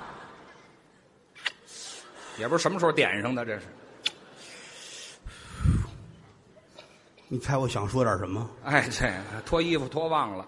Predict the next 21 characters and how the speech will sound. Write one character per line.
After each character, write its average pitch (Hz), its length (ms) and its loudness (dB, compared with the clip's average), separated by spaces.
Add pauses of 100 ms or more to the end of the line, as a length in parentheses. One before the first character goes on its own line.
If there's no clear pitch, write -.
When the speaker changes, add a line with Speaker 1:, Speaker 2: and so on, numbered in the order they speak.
Speaker 1:
嗯。 92 60 -14 (1400)
Speaker 2:
前 - 140 2
儿 113 80 6
看 131 180 4
着 98 120 2
他。 90 80 -6 (260)
Speaker 1:
嗯。 120 180 -10 (3500)
我 131 120 6
干 165 140 8
嘛 170 120 12
热 240 420 12
了 147 160 8
是 139 160 6
怎 123 100 6
么 120 100 2
着？ 127 80 0 (1600)
Speaker 2:
你 160 100 10
也 165 100 12
脱。 143 240 10 (260)
哎。 151 80 10 (500)
Speaker 1:
哎。 160 280 4